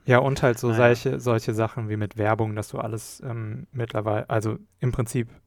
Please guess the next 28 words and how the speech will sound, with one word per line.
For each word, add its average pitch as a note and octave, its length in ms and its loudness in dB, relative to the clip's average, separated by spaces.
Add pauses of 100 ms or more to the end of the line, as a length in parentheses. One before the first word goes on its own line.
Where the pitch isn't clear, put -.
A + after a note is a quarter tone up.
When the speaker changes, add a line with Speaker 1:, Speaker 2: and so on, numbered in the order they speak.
(120)
Speaker 1:
ist C#3 220 -4
ja B2 40 4
die A2 220 0
deutsche A2+ 300 0
Rechtsprechung A2 580 -4
da G2+ 340 -2
total - 340 -2
unterschiedlich B2 800 -2 (300)
und A#2 200 -4
immer C3+ 260 6
anders A#2 500 0
und A2+ 320 -6
es A#2 140 -8
ist A2+ 180 -10
im A2+ 140 -6
Prinzip A#2 640 -4
so G#2 440 -2 (560)
ein A2+ 140 -2
bisschen G#2+ 640 -2 (100)
Widerspruch, A2 800 -2 (120)
ähm, G#2 340 -8 (520)
den A#2 100 -4
man G#2 360 -6 (600)
früher B2 320 4
mal A2 140 2
gesagt G#2+ 380 -2
hat, - 360 -6 (160)
ähm, A2+ 420 -8